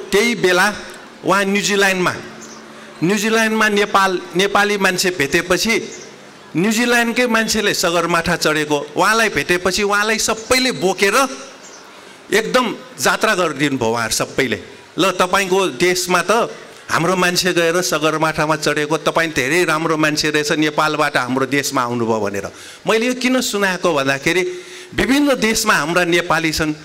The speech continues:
भक्तपुरका पनि मान्छे होलान्। हिजो अस्ति एकजना प्राध्यापक, म त अब जाँदैछु एउटा अर्कै कलेजमा उपत्यका बाहिर, म त्यहाँ परीक्षा लिन जान्छु, म बिस्का जात्रा हेर्न नपाउने भयो,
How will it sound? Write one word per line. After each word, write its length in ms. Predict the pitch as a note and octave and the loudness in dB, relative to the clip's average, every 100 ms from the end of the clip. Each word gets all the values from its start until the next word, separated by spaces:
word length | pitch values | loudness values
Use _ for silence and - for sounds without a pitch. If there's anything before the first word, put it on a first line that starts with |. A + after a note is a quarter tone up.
| - - - - | -18 -20 -20 -2
भक्तपुरका 640 | E3 E3+ A3 A#3 A3+ A3+ | -2 0 0 0 2 0
पनि 260 | G3+ G#3 G3 | 2 0 2
मान्छे 340 | F#3+ F3 - | 0 0 0
होलान्। 360 | E3+ D3 D3+ D3 - - - - - - - C3+ | 0 0 -2 -4 -10 -20 -20 -20 -20 -20 -6 -2
हिजो 200 | D#3+ G#3 | 0 0
अस्ति 240 | G3 G3+ | 0 0
एकजना 440 | F#3 F3 F3+ F3+ | 0 2 0 0
प्राध्यापक, 640 | E3+ D#3 E3 D#3 D#3+ E3 F#3 - - - - - - | -2 0 0 2 0 0 -2 -4 -18 -20 -20 -16 -2
म 120 | F#3 | 0
त 100 | G3 | 2
अब 240 | F#3 F#3 F#3 | 2 2 2
जाँदैछु 800 | D#3+ D#3+ E3+ E3 G3 G3+ C#3 - | 2 2 2 0 0 0 -2 -2
एउटा 280 | D#3+ E3 D#3+ - - - - - - - E3 | 0 2 0 -2 -12 -20 -20 -20 -20 -4 -2
अर्कै 240 | D#3+ F3+ | 0 0
कलेजमा 560 | F3+ E3 D#3+ E3 C#3+ D#3+ | 0 0 2 0 0 0
उपत्यका 580 | D#3 D3+ D3+ D#3 C#3+ C#3 | 0 -2 -2 0 0 2
बाहिर, 300 | C#3 C#3 G#3 F3 - - - - - - - - D3+ | 2 0 -2 -4 -8 -20 -20 -20 -20 -20 -20 -10 -2
म 120 | D#3+ | 0
त्यहाँ 640 | D#3+ E3 D#3+ C3+ - - | 0 0 0 -2 -8 -6
परीक्षा 360 | E3 F3 F3 F3+ | -2 0 0 0
लिन 260 | D#3 D#3 D3 | 0 0 2
जान्छु, 480 | C#3 C3+ - F#3+ B2 - - - - - | 0 0 0 0 -2 -12 -20 -20 -20 -6
म 100 | D3+ | -2
बिस्का 360 | D3+ D3+ - D#3 | 0 0 0 0
जात्रा 300 | D3+ D3 D#3 | 0 0 0
हेर्न 340 | B2+ B2+ D3 | 0 0 0
नपाउने 480 | D3 C#3+ C#3+ C#3 C3+ | 0 0 0 0 0
भयो, 300 | C3 F3 G2+ | 0 -2 -4